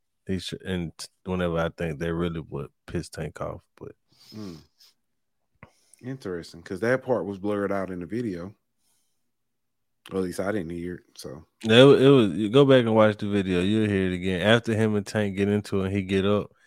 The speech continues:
Speaker 1: He's like, "I got that on video." He, he called him something else, and then he showed, he turned the camera around, and you see Tank trying to come after him or whatever, or being held back or whatever, I
Speaker 2: Yeah.
Speaker 1: should say.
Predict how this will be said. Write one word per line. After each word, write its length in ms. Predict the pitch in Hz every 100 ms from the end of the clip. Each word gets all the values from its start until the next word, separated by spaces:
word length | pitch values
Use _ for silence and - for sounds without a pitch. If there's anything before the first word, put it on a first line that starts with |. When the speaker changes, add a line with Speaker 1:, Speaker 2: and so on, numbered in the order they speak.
| _
Speaker 1:
He's 200 | - 95
like, 140 | 90 90
"I 80 | 104
got 240 | 107 104
that 140 | 104
on 180 | 98 98
video." 480 | 101 107 101 92 90 _ _ _ -
He, 160 | 98 - _ -
he 120 | 98
called 320 | - 101 101
him 60 | 95
something 380 | - 98 90 95
else, 340 | 101 95 - _ _ _ _ _ -
and 120 | 98
then 600 | 101 107 101 101 98 92 _ _
he 140 | 104 104
showed, 400 | - 101 98 -
he 120 | 104
turned 260 | - 107 101
the 80 | 95
camera 420 | - 107 101 98
around, 360 | 101 101 92
and 160 | 92 95
you 140 | 104
see 220 | 101 104 95
Tank 360 | - 104 87
trying 200 | - 95
to 60 | 87
come 240 | - 87
after 320 | 95 92 -
him 140 | 92 90
or 120 | 85
whatever, 380 | 87 87 85 82 - _ - _ -
or 320 | 92 90 90
being 420 | 78 95 104 101
held 300 | 92 104 95
back 300 | 92 92 90 92
or 40 |
whatever, 420 | 90 90 90 82
I 120 | 82
Speaker 2:
Yeah. 60 | 85
Speaker 1:
should 300 | 90 87 80
say. 260 | - 85